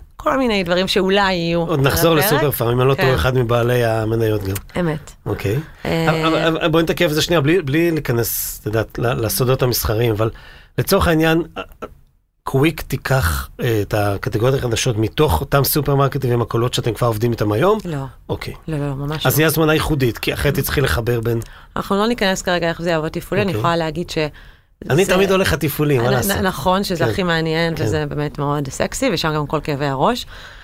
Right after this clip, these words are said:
Speaker 1: אה, אבל אני כן יכולה לומר, לא, כי אני פשוט לא רוצה כרגע לחשוף את
Speaker 2: Mhm.
Speaker 1: הדברים, אבל,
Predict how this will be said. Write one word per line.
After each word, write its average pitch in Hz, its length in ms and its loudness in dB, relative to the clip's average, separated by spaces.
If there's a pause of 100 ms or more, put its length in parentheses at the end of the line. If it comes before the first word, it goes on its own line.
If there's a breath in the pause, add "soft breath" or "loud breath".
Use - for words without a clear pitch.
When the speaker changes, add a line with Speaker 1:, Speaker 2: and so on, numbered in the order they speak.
(160 loud breath)
Speaker 1:
אה, 170 260 0
אבל 226 580 2 (480 loud breath)
אני 180 180 0
כן 196 140 0
יכולה 185 260 2
לומר, 196 300 2
לא, 202 100 0
כי 185 100 -4
אני 170 60 -4
פשוט - 120 -8
לא 202 60 4
רוצה 185 200 0
כרגע 180 220 2
לחשוף 160 200 -4
את 117 60 2
Speaker 2:
Mhm. - 20 2
Speaker 1:
הדברים, 170 220 2
אבל, 156 160 0